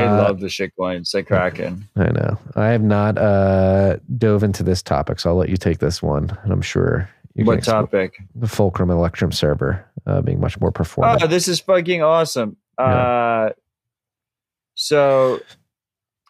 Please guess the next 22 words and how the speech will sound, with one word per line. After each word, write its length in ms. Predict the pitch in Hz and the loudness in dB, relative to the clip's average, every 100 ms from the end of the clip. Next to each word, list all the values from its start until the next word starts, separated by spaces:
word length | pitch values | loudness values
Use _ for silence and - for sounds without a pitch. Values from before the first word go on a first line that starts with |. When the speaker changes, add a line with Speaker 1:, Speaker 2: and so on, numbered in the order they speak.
| _ - | _ -2
Speaker 2:
um, 600 | 135 131 127 120 117 101 _ | 0 2 0 -2 -4 -10 _
so 160 | - 143 | -4 0
when 140 | 147 | 0
you 140 | 156 185 | 0 -2
use, 680 | 170 175 165 160 151 139 - | 0 2 2 2 0 -4 -8
when 180 | 131 135 | -6 -4
you 160 | 143 151 | -2 -2
use, 580 | 151 147 147 139 - - - | -2 0 0 -2 -6 -8 0
uh, 160 | 120 | 0
most, 380 | 117 120 123 - 120 | 2 0 0 -2 -2
a 80 | |
lot 220 | 120 123 131 | 2 2 0
of 100 | 123 | 0
wallets, 680 | 120 107 107 135 - - - _ _ _ | 0 2 0 -4 -6 -12 -14 _ _ _
the 80 | 120 | -4
back 360 | 104 131 135 - | 0 0 0 -2
end 200 | 139 131 | -2 -2
is 160 | 120 | -4
an 60 | 120 | -2
Electrum 460 | 117 117 - 113 92 | 0 0 -2 -8 -8
server. 480 | 101 92 82 73 - _ _ _ _ - | -6 -6 -8 -12 -16 _ _ _ _ -6
Uh, 460 | 120 117 113 110 | -2 0 0 -2